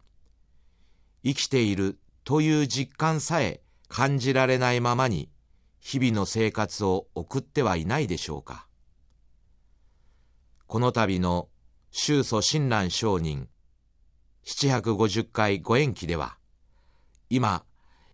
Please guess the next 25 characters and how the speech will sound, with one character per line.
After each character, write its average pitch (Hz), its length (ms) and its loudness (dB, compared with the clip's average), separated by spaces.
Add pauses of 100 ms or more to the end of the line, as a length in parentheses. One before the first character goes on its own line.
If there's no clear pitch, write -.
(140)
命 156 440 2
が 98 240 0
あ - 40 -2
な 135 140 0
た 101 160 -2
を 80 180 -2
生 123 120 -4
き - 100 -8
て 92 140 -4
い 69 120 -4
る 65 220 -8 (800)
と 165 120 2
い 165 200 4
う 147 40 -2
テ 156 200 2
ー 156 40 2
マ 117 140 2
が 78 220 -2 (120)
設 101 200 0
け 107 120 -2
ら 95 120 0
れ 92 80 0
ま 85 120 0
し - 120 -6
た。 64 200 -12